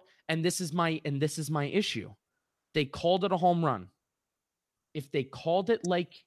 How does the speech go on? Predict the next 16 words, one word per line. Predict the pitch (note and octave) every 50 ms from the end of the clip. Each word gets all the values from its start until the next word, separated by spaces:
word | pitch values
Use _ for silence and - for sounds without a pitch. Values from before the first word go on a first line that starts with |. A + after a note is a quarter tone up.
| _ _ -
it | D3+ C3+ - -
should | - - - G3 G3+ E3
have | C#3 G#2+ -
been, | G#2 F#2 F#2 A2 C#3 C3 - _ _ _ _ _ _ _ _ _ _ _ _
which | - B2+ A#2+ A2 - - - - - _ _ _ _ _ _ _ _ _ _ _ _ _
obviously | - A#2 A#2+ A#2+ B2+ - - C3
just | A#2 A2 A2 - - -
let | A2+ G#2 G2+ A2+ C3+ - -
the | C3
play | A2 _ - - - A#2+ C3 C#3+ C3+ C3+ C3
play | C3 - - A#2+ A#2 C3+ C#3+
out | C#3 B2+ A#2 G#2+ G2+ - _ _ _ _ _ _ _ _ _ _ _ _ _ _ _ _ _ _ _ _ -
and | A2+ G#2+ G2+
not | B2 C3+ - -
called | - C3 C3 C3 C3 B2+
it, | A#2 A2+ -